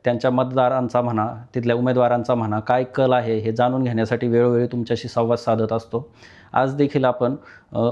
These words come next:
अहिल्यानगर पालिकेसाठी प्रभाग क्रमांक बारा ड मधून भाजपच्या अधिकृत उमेदवार, अ, शुभ्रा पुष्कर तांबोळी यांच्याशी संवाद साधणार आहोत. अ, या संवादाच्या माध्यमातून त्यांचं, त्यांच्या वार्डासाठी असलेलं व्हिजन, अ, त्यांच्या असलेल्या समस्या आणि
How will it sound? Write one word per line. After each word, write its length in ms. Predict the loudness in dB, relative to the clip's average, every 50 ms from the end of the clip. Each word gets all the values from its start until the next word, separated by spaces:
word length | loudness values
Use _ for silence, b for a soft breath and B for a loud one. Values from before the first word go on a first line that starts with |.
| 0
अहिल्यानगर 460 | 0 0 2 2 2 2 2 2 2
पालिकेसाठी 640 | 2 2 0 0 0 0 -2 0 -2 -2 -2 -4 -6
प्रभाग 420 | -6 -4 0 0 2 2 2 0 -2 -2 -4 -4
क्रमांक 360 | -2 0 0 0 0 0 0
बारा 380 | 2 4 4 4 4 4 4 2
ड 140 | 4 2
मधून 460 | 2 4 4 2 2 2 0 -2 -2 -4 -8 _ _ -4
भाजपच्या 460 | -2 -2 0 0 -2 -2 0 2 2
अधिकृत 400 | 2 2 0 -2 -2 -2 -2 0
उमेदवार, 380 | 0 2 2 2 4 2 2 0 b b b b b b b -4
अ, 200 | -2 0 0 0 0
शुभ्रा 360 | 0 0 0 0 2 0 0
पुष्कर 380 | -2 -4 -6 -4 -2 -2 -2
तांबोळी 460 | 0 0 0 0 2 2 2 0 0 -4 -4 -2
यांच्याशी 380 | -2 0 0 0 -2 -4 -4 -4
संवाद 280 | -2 0 0 0 0
साधणार 360 | 0 -2 -2 -2 -2 -4 -4
आहोत. 180 | -4 -4 -4 -6 -8 -14 b b b b b b b b -2
अ, 40 | 0
या 180 | 2 2 2
संवादाच्या 480 | 0 0 0 2 2 2 2 2 2 2
माध्यमातून 520 | 2 2 2 0 0 0 0 0 -2 -2
त्यांचं, 500 | 0 0 0 0 0 0 2 2 0 0 -4 -2 -2
त्यांच्या 340 | -2 0 0 0 0 2
वार्डासाठी 540 | 2 2 2 2 2 0 0 -2 -2 0 0
असलेलं 380 | 0 0 0 0 0 2 2 2
व्हिजन, 380 | 2 0 2 2 2 2 0 -2 -6 -10 _ _ _ -4
अ, 380 | -2 0 2 2 2 0 0 0 -2
त्यांच्या 440 | -2 -2 0 0 2 2 2 2 0 -2
असलेल्या 360 | -4 -6 -2 0 0 2 2 0
समस्या 560 | 0 0 0 0 -2 -2 -2 -2 -2 -2 -2 -6 b b b b b b b -4
आणि 380 | -2 0 0 0 0 0 -2